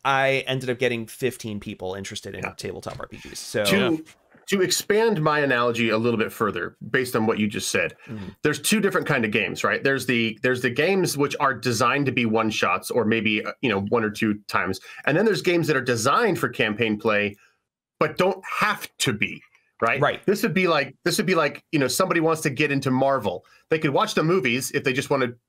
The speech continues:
Speaker 2: to watch 'em and be done.
Speaker 3: Yeah.
Speaker 2: But if they wanted to get into comics, you can't just say, "Get into comics," right? You don't just say, "Get into a campaign." You might hand them a graphic novel,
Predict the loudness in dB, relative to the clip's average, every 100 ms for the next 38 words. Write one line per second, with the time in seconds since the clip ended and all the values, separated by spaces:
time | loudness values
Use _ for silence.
0 | _ -4 -2 0 0 2 2 2 2 0
1 | 0 -4 -8 _ _ -2 0 2 2 2
2 | 2 0 0 0 0 2 0 0 -2 0
3 | -2 0 -2 0 0 2 0 -4 -4 0
4 | 2 0 0 0 0 -2 -6 -2 0 0
5 | -4 -20 _ _ 0 0 0 0 0 0
6 | 2 2 2 0 0 0 0 0 0 0
7 | -4 -10 -2 0 0 0 -2 0 2 2
8 | 0 0 -2 0 -2 0 -2 -2 -10